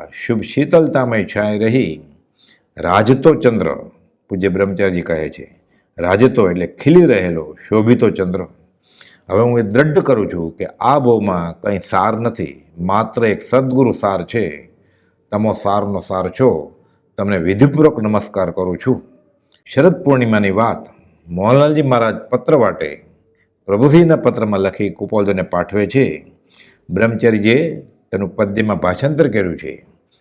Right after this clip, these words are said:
કે જ્ઞાની ગુરુ શ્રી રાજ પ્રભુજી શરદ પૂર્ણ શશી સમા લઘુ રાજ રૂડી વાદળી રૂપ બોધ જળ ભારે નમ્યા. સંસાર સાગરમાં મુમુક્ષુ છીપ સમમુખ ખોલતા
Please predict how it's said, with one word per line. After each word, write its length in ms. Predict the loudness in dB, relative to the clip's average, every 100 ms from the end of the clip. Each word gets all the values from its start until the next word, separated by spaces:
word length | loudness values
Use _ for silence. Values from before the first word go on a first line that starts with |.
| _ _ -6
કે 60 | -4
જ્ઞાની 540 | -4 -2 0 2 2
ગુરુ 260 | 4 4 4
શ્રી 240 | 2 0
રાજ 280 | 2 0 -2
પ્રભુજી 600 | -4 -2 2 2 0 -8 -16 _ _ _ _ _ _
શરદ 360 | -2 2 4 4 2 2
પૂર્ણ 280 | 0 0
શશી 380 | -2 -4 -2 -6
સમા 380 | -6 -8 -6 -8 -14 _ _ _ _ _ -10
લઘુ 320 | -6 -2 0
રાજ 300 | 0 2 2 4
રૂડી 360 | 2 2 0
વાદળી 500 | 0 -2 -2 0 0
રૂપ 240 | 2 2 2 -8 -20 _ _ _ -6
બોધ 280 | -2 0 2
જળ 280 | 2 2
ભારે 300 | 0 -4 -4 -4
નમ્યા. 380 | -6 -10 -12 _ _ _ _ _ _ _ _ _ -6
સંસાર 480 | -4 -2 0 2 2
સાગરમાં 600 | 0 0 2 2 0 -2
મુમુક્ષુ 560 | -2 0 0 0 -8 -8 -10 _ _ _ _ _ 0
છીપ 240 | 0 4 2
સમમુખ 540 | 2 -2 -2 -4 -8 -8
ખોલતા 600 | -2 -2 -2 -2 -2